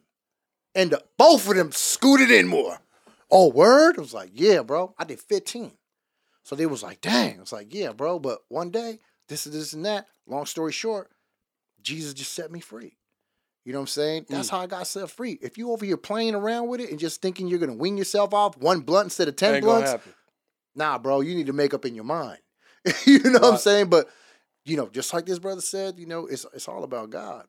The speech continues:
Speaker 1: You know, finally the dude, he just was like, "Man, that's what's up, da, da, da." But I mean, it's like just little seeds, just, just being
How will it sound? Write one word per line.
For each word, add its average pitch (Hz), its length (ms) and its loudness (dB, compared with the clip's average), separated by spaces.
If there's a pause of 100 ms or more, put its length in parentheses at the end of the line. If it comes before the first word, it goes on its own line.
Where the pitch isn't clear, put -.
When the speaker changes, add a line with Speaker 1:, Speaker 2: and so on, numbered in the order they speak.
(640)
Speaker 1:
You 131 160 -6
know, 135 120 -2
finally 240 340 0
the 175 80 -2
dude, 190 280 0
he 185 80 -6
just 165 180 -6
was 120 120 -14
like, 117 160 -6
"Man, 123 160 -10
that's 131 180 -8
what's - 160 -12
up, 156 240 -4
da, 117 80 -12
da, 110 120 -10
da." 156 340 -2 (440)
But 170 120 4
I 185 80 8
mean, 185 220 2
it's 196 180 -2
like 180 320 4
just 233 320 -2
little 185 300 4
seeds, 185 460 -4
just, 165 320 -6
just 170 280 0
being 175 180 -4